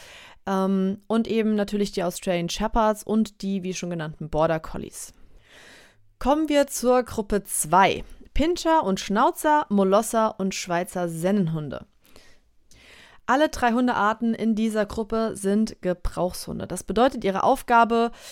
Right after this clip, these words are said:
war, sehr eigenständig und zuverlässig das Hab und Gut von Menschen zu bewachen. Egal, ob das jetzt der Hof war oder ob das jetzt das Vieh war,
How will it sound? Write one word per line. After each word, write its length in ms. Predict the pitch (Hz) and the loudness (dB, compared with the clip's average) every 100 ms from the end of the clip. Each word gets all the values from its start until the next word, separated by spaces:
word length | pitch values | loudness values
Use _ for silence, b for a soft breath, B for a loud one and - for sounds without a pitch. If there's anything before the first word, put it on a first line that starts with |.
| B - | B 0
war, 420 | 202 214 233 233 | 4 6 6 4
sehr 400 | 180 202 247 247 | 0 4 6 6
eigenständig 920 | 202 226 247 233 233 220 220 220 214 | 6 4 4 0 0 2 4 4 2
und 320 | 202 196 196 - | -2 -2 -4 -8
zuverlässig 680 | - 311 277 254 240 240 214 | -2 0 2 2 2 0 0
das 220 | 190 - | -2 2
Hab 240 | 208 240 | 4 4
und 180 | 208 190 | 2 -2
Gut 220 | 233 247 | -2 -4
von 200 | - 190 | -2 -2
Menschen 380 | 180 180 202 202 | -2 -2 -2 -4
zu 180 | - 180 | -4 -8
bewachen. 520 | 160 214 262 254 240 - - | 4 4 4 2 0 -4 -6
Egal, 440 | 214 202 226 240 247 | -2 4 8 8 6
ob 200 | 208 - | 0 -2
das 180 | 214 | -2
jetzt 300 | 208 202 - | -2 -4 -2
der 120 | 180 185 | 0 4
Hof 300 | 320 339 - | 4 4 6
war 420 | 277 269 269 - | 10 12 10 6
oder 320 | 240 240 - | 4 4 4
ob 140 | 226 | 2
das 180 | 214 208 | 0 -2
jetzt 240 | 208 196 - | -4 -4 -2
das 220 | 185 - | -4 -6
Vieh 360 | - 277 294 | -4 0 2
war, 360 | 262 247 247 | 4 6 6